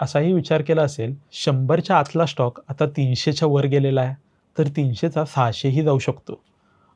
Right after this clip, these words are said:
पण एक गोष्ट लक्षात घ्या, तीनशे वरून सहाशेला जाण्यासाठी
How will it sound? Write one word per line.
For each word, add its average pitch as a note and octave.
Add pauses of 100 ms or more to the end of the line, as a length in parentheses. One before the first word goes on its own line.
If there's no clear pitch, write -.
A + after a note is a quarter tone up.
(320)
पण D3+
एक D3
गोष्ट C#3+
लक्षात C#3+
घ्या, A2+ (840)
तीनशे C3
वरून C3+
सहाशेला D3+
जाण्यासाठी B2+